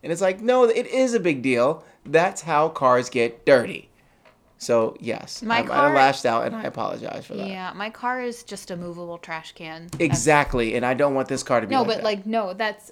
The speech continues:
Speaker 2: my car is, I live in a trash can with wheels.
Speaker 1: Understood.
Speaker 2: Purposefully.
Speaker 1: Okay,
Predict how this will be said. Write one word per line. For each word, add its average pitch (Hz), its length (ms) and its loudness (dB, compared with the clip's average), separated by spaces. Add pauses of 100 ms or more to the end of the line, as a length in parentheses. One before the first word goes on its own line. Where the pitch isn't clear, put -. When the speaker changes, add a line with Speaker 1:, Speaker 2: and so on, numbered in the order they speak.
Speaker 2:
my 202 220 -8
car 185 600 -4 (500)
is, 202 320 -4
I 196 140 0
live 233 300 -2
in 226 80 -6
a 185 80 -10
trash 214 420 -8
can 160 260 -12
with 156 120 -16
wheels. 170 500 -12
Speaker 1:
Understood. 123 480 -2
Speaker 2:
Purposefully. 160 680 -10
Speaker 1:
Okay, 120 480 0